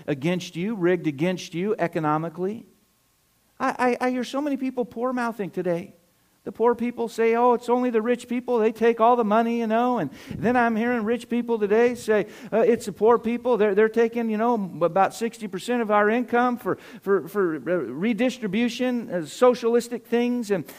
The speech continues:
and everybody's unhappy." Listen, uh, i-, if I were president, I, I may do a few things differently,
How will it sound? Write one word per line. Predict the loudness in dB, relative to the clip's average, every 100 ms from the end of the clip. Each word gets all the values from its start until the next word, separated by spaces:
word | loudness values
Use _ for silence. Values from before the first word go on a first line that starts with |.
| -6
and | 0
everybody's | 0 2 0 0 -2
unhappy." | -2 0 0 -2 -4
Listen, | 0 -2 -2 -10 -12 -20 -14 2
uh, | 4 4 2 0
i-, |
if | 0 0 -2
I | 0
were | 0
president, | 0 0 0 -4 -2
I, | -2 -2 0
I | 2
may | 2 -2
do | -2
a | -4
few | -4 -8
things | -6 -6
differently, | -4 -4 -4 -6